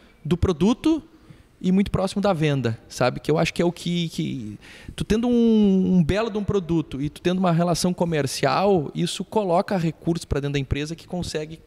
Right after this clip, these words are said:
que, o, que o restante se estruture. E é o que o mercado sente. A gente, pô, tu vai lá pra Uberlândia, era um mercado forte, muitas construtoras, mas, é, fazendo mais do mesmo.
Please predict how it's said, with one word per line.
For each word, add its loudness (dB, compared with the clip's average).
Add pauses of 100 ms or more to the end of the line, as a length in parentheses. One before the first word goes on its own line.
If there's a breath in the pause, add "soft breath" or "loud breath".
(140)
que, -12
o, -10
que -8
o -6
restante -6
se -8
estruture. 0 (120)
E -4
é 4
o 0
que 0 (320 loud breath)
o 0
mercado 0
sente. -2
A 2
gente, -2
pô, 0
tu -4
vai 2
lá 2
pra -2
Uberlândia, 0 (640 loud breath)
era 2
um 4
mercado 0
forte, 0
muitas -4
construtoras, 0
mas, -2 (880 soft breath)
é, -8 (500)
fazendo 0
mais 2
do -2
mesmo. -2